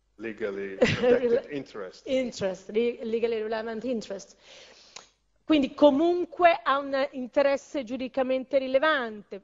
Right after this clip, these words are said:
Speaker 2: forse il modello von Barr è più proprio tedesco, eh, c'è un'enumerazione anche di interessi.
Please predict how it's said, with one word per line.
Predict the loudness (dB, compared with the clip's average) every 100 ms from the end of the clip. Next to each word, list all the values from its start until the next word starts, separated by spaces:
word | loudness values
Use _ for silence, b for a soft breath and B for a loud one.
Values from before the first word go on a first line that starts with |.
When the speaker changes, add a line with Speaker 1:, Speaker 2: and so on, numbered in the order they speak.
| _
Speaker 2:
forse | -4 -4 -4
il | -8
modello | -4 -4 -4 -6 -8
von | -8 -2
Barr | -2 -2 -4
è | -8
più | -10 -8 -10 -10 -8
proprio | -6 -4 -4 0
tedesco, | 6 8 6 2 -8 -14 -10 -8 -10
eh, | -12 -14 -12
c'è | -10 -10 -10
un'enumerazione | -14 -12 -12 -10 -8 -10 -8 -4 -4 -4 -6
anche | -6 -6 -6 -6
di | -4 -8
interessi. | -4 -2 -2 -4 -16